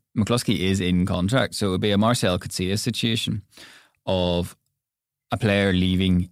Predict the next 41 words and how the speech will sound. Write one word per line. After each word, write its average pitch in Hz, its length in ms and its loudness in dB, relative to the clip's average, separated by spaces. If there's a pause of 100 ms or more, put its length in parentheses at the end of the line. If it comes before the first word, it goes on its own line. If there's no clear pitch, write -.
(160)
in 95 300 2
contract, 95 680 -2 (1000)
um, 85 600 0 (320)
to - 80 0
go 98 160 2
somewhere 90 360 2
else, 85 460 -4 (1600)
to 110 100 0
be 98 100 2
paid 101 240 2
more 92 180 4
money, 90 280 2
<laughs> 95 80 -2
presumably, 98 680 2 (420)
uh, 87 340 0 (220)
different 127 340 0
lifestyle. 98 600 0
Again, 147 320 0
as 113 240 0
we 113 80 2
talked 95 260 0
about 85 200 -4
with 90 100 -8
Handy, 92 320 2
I 104 200 0
am 95 340 2
amazed 95 500 0
that - 80 -2
more 90 200 0
people 95 260 -2
don't 92 360 -2
do 127 100 -2
it, 98 140 -4
but 95 100 -2
I 92 100 0
suppose 104 520 -4
it 95 80 -8
speaks 92 360 -6
to 92 100 -2
how 90 140 0
well 87 540 -2